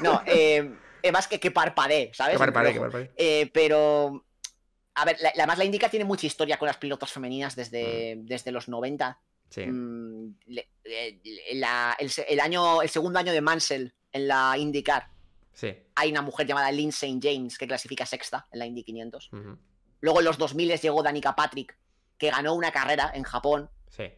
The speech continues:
Speaker 1: eh, y que podría haber ganado muchas más si se hubiese puesto el cien por cien de concentración, pero era una pilota además muy buena en óvalo. Luego en circuito no tanto, pero en óvalos era muy rápida. Llegó a haber cuatro pilotos femeninas en la Indy quinientos en dos mil diez y dos mil once.
Speaker 2: Ujú.
Speaker 1: Una de ellas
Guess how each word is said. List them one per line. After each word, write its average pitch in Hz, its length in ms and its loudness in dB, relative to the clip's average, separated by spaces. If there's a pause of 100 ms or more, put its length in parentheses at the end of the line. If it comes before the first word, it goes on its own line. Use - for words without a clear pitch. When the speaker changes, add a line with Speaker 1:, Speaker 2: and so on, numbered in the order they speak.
(100)
Speaker 1:
eh, 123 360 -4
y 135 140 -10
que 127 80 -12
podría 131 180 -2
haber 151 120 4
ganado 151 200 2
muchas 151 320 -2
más 147 220 2
si 143 260 -4
se - 100 -8
hubiese 151 180 -2
puesto 151 200 -4
el 139 60 -2
cien 147 160 -2
por 147 120 -2
cien 151 120 -4
de 147 80 0
concentración, 143 520 -2
pero 131 140 -4
era 135 100 0
una 139 80 0
pilota 139 260 0
además 135 180 -2
muy 143 180 -4
buena 139 220 -2
en 135 80 0
óvalo. 143 260 4
Luego 139 140 0
en 143 60 -10
circuito 190 260 0
no 170 80 -2
tanto, 135 180 -4
pero 123 120 0
en 131 60 -2
óvalos 170 280 0
era 151 80 -6
muy 131 120 -10
rápida. 117 360 -6 (1040)
Llegó 156 260 2
a 226 40 8
haber 233 180 2
cuatro 226 340 2
pilotos 160 440 0
femeninas 139 680 -8
en 143 100 -2
la 143 100 0
Indy 143 180 -6
quinientos 139 460 -6
en 139 80 -8
dos 127 160 -8
mil 131 160 -8
diez 180 180 -4
y 196 40 -6
dos 160 140 -4
mil 135 140 -8
once. 120 320 -10 (200)
Speaker 2:
Ujú. 131 300 -14
Speaker 1:
Una 156 200 -2
de 151 80 2
ellas 185 360 0